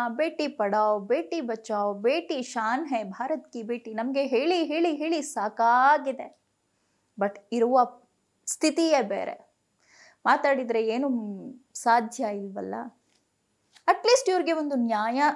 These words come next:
ಸಿಗುತ್ತೆ ಅನ್ನೋ ಹೋಪ್ ಬಂದ್ರೆ, at least ಒಂದು ಪ್ರಧಾನಿ ಒಂದು ಟ್ವೀಟ್ ಮಾಡಿ, "ಇದನ್ನ ಇನ್ವೆಸ್ಟಿಗೇಷನ್ ಮಾಡಲಾಗುತ್ತೆ,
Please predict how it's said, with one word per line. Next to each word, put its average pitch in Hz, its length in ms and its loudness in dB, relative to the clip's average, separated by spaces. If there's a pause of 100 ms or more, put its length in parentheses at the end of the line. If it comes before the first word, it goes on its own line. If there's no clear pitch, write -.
(640)
ಸಿಗುತ್ತೆ 339 580 2
ಅನ್ನೋ 233 400 0
ಹೋಪ್ 247 540 2
ಬಂದ್ರೆ, 196 500 -6
at 294 200 -4
least 330 240 2
ಒಂದು 226 340 0
ಪ್ರಧಾನಿ 311 520 0
ಒಂದು 247 240 -4
ಟ್ವೀಟ್ 330 400 -2
ಮಾಡಿ, 233 380 2 (280)
"ಇದನ್ನ 359 180 2
ಇನ್ವೆಸ್ಟಿಗೇಷನ್ 311 920 0
ಮಾಡಲಾಗುತ್ತೆ, 262 1120 0